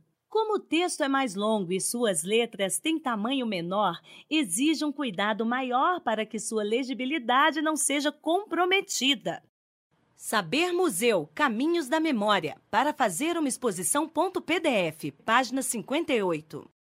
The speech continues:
Tipo, família e corpo.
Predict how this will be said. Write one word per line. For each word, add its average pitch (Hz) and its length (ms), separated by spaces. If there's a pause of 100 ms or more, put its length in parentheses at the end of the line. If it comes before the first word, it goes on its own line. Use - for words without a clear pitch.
(1120)
Tipo, 294 520
família 330 720 (140)
e 415 260
corpo. 220 600